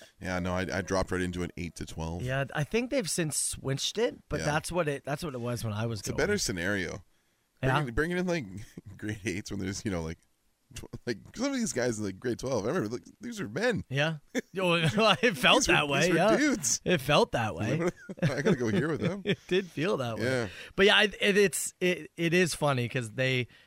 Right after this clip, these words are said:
Speaker 2: certainly this week had that realization hit them of
Speaker 1: Oh, no.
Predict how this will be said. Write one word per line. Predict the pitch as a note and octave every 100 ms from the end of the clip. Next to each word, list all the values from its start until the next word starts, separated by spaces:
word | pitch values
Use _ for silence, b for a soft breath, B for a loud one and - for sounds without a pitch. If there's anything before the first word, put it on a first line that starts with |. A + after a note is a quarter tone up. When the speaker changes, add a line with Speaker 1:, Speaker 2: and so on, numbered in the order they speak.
| -
Speaker 2:
certainly | - F#3+ G3 F#3+ F3 E3 D#3
this | C#3+ D3 C3+
week | C3+ C3+ A#2+ A2 - b b
had | b C#3+ C3+
that | C#3 B2+
realization | C3 C#3+ C#3 C3 C3 C3 B2
hit | A#2+ B2+ -
them | A#2+ A2+
of | A2 E2
Speaker 1:
Oh, | D#2+ D#2 D2+
no. | D2+ D2+ D#2 D2+